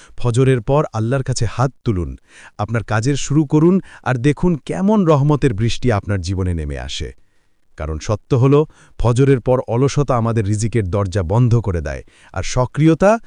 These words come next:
সেই দরজাগুলো খুলে দেয়। তাই আজ থেকে প্রতিজ্ঞা করুন, আপনি আর ফজরের পর ঘুমিয়েবেন না, বরং আপনি হবেন সেই সৌভাগ্যবান বান্দা, যিনি আল্লাহর ভোরের বরকতকে নিজের জীবনে টেনে আনবেন। ছয়, অলসতা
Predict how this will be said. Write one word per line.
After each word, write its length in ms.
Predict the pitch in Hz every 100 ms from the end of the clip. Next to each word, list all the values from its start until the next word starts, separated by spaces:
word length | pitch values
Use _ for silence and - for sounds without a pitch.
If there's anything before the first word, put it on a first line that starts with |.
| _
সেই 180 | - 113
দরজাগুলো 560 | 98 95 87 92 87 87
খুলে 320 | - 131 120
দেয়। 260 | 80 60 53 - _ _ _
তাই 120 | 104
আজ 220 | 101 110 -
থেকে 200 | - 127
প্রতিজ্ঞা 440 | 123 127 117 131
করুন, 320 | 123 143 185 - - - -
আপনি 280 | 104 113
আর 80 | 113 101
ফজরের 360 | 110 104 117
পর 200 | 104 113
ঘুমিয়েবেন 440 | 107 113 147 110 98
না, 240 | 85 60 - _ _ -
বরং 180 | 101 110
আপনি 340 | - 90 120 104
হবেন 300 | 92 120 123
সেই 280 | - 147
সৌভাগ্যবান 760 | 175 - 131 104 117 110 113 113
বান্দা, 420 | 110 139 135 80 - - 135 101
যিনি 220 | 117 117
আল্লাহর 340 | 104 107 110
ভোরের 400 | 90 - 120 131
বরকতকে 600 | 110 110 98 123 - 165
নিজের 320 | 113 98 113
জীবনে 340 | 85 95 104 147
টেনে 300 | 117 101 87
আনবেন। 360 | 73 62 57 52 _ _ _ _ _ _
ছয়, 480 | - 120 113 71 62 _ _ _ _ _
অলসতা 720 | 107 135 165 - 160 156 160